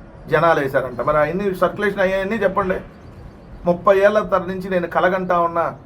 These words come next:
నేను జమ్మలమడుగు దొంగ ఓటర్ని, పులివెందుల్లో ఓటు వేయాలనేది నా చిరకాల కోరిక. ఈ కోరిక నెరవేర్చినందుకు నారా లోకేష్ రెడ్ బుక్ రాజ్యాంగంలో ఉన్నటువంటి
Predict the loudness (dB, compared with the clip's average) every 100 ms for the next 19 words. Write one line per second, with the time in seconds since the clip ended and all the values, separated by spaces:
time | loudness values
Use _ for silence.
0 | -20 -6 -2 0 2 2 2 2 2 2
1 | 4 6 6 4 0 -4 -8 -12 -20 -20
2 | -20 -6 -2 -2 -2 0 2 2 2 4
3 | 4 4 0 -4 -4 -4 -4 -2 0 0
4 | 0 -4 -4 -2 -4 -6 -20 -6 -4 -2
5 | -2 -2 -2 -2 -2 -4 -4 -6 -2 -4
6 | -4 -14 -20 -12 -2 4 4 4 0 -4
7 | -6 -8 -8 -4 -4 -2 -2 -4 -4 -6
8 | -6 -6 -8 -8 -12